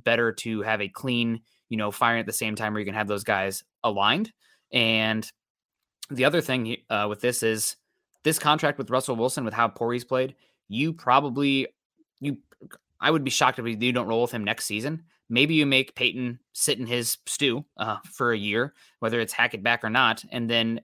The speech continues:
after this year, it's much easier for a new general manager to come in and have no ties to Wilson. Um, much easier to move on from him,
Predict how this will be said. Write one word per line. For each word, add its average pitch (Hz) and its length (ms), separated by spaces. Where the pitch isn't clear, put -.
after 143 220
this 117 180
year, 110 140
it's 104 100
much 117 180
easier 110 280
for 117 120
a 110 40
new 113 120
general 110 240
manager 107 380
to 104 80
come 110 220
in 104 260
and 104 340
have 98 220
no 117 100
ties 123 280
to 113 100
Wilson. 107 480
Um, 92 300
much 123 180
easier 117 160
to 107 80
move 104 140
on 110 160
from 104 160
him, 104 160